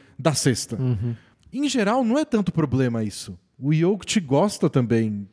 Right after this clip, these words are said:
Speaker 1: de
Speaker 2: De pegar
Speaker 1: receber
Speaker 2: na,
Speaker 1: a bola longe.
Speaker 2: na cabeça do garrafão, às vezes na linha de três, né?
Speaker 1: De levar driblando a bola pro ataque. Mas às vezes que ele recebeu a bola longe,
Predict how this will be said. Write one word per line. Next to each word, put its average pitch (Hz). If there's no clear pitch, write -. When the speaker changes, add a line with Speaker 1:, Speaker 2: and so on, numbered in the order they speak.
Speaker 1:
de 123
Speaker 2:
De -
pegar 127
Speaker 1:
receber 170
Speaker 2:
na, 135
Speaker 1:
a -
bola 127
longe. 127
Speaker 2:
na 196
cabeça 170
do 175
garrafão, 170
às 160
vezes 151
na 180
linha 180
de 254
três, 151
né? 139
Speaker 1:
De 190
levar 240
driblando 226
a 170
bola 175
pro 160
ataque. 143
Mas 185
às 160
vezes 170
que 151
ele 160
recebeu 135
a 127
bola 120
longe, 113